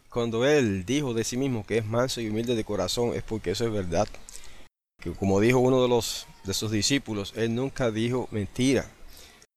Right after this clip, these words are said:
nunca dijo falsedad. Por lo tanto, eso es verdad. Y lo interesante es que los que hallen, los que tomen sobre sí el yugo del Mesías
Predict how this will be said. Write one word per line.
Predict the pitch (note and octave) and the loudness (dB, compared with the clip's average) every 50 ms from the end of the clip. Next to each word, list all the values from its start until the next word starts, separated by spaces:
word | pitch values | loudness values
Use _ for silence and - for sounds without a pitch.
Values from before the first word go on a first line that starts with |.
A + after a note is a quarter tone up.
| _ _ - | _ _ -10
nunca | D#2+ F#2 G2+ - A2 G#2+ | -8 -6 -2 0 2 2
dijo | A2 A#2 A#2+ G#2+ | 2 2 0 0
falsedad. | - A2 G#2 - - G2+ G2 G2+ A#2+ B2+ A#2+ - - - - - - | 0 0 0 2 2 2 4 6 6 6 4 2 -4 -20 -20 -18 -14
Por | - G2 F#2 | -12 -10 -10
lo | F#2 F2 | -8 -6
tanto, | - A2 A2+ F#3 - C3+ A#2 - - - - - - - - - - - - - | -4 -4 -4 -4 -4 -8 -10 -10 -12 -18 -20 -20 -20 -20 -20 -20 -20 -6 0 2
eso | A#2 B2+ - - | 2 2 2 0
es | G#2 | -4
verdad. | G#2 E2 B1 G#1+ - - - - - - - - - - - - - _ _ - | -4 -6 -6 -8 -10 -12 -16 -20 -20 -20 -20 -20 -20 -20 -20 -20 -20 _ _ -4
Y | - B2+ C#3 D#3 F3 | 0 4 4 4 4
lo | F3+ F3 E3 | 4 2 0
interesante | D3+ C#3 - D3 C#3 C3+ B2+ - E3+ F3+ - - F3+ F#3 | 0 0 0 2 2 2 2 2 2 0 0 2 2 2
es | F3+ - | 2 2
que | - C#3 B2+ | 0 0 2
los | B2 A#2+ - | 2 0 -2
que | - - C3 B2 C3 | 0 2 4 4 6
hallen, | C#3+ E3 F3 F3 F#3 F3 E3+ D#3+ D3 C#3 B2+ A#2+ A2+ A2 G2+ F2+ | 6 4 4 2 0 0 0 0 -2 -2 -2 -2 -4 -4 -6 -6
los | A2+ A2+ - | -6 -6 -6
que | A#2 G#2+ | -6 -4
tomen | - C#3 D#3+ F3+ F3 | -2 0 2 2 2
sobre | E3 - D#3+ D3 D3 C3+ | 0 0 0 0 0 0
sí | - - D#3+ E3 D#3 D3+ D3 C#3+ C3 B2 - | 0 0 2 2 2 4 2 2 2 0 0
el | A#2+ A#2+ A#2+ A2+ | -2 -2 -2 -2
yugo | A2 C#3+ F#3 F#3 D#3+ D3 C#3 | -2 0 0 2 2 2 2
del | D#3 F3 | 2 2
Mesías | F3 E3+ D3 - D#3+ D#3 C#3+ A#2+ A2+ A#2+ C#3+ D3+ - - - - - | 2 0 0 2 2 0 2 2 2 2 2 2 0 -2 -4 -6 -8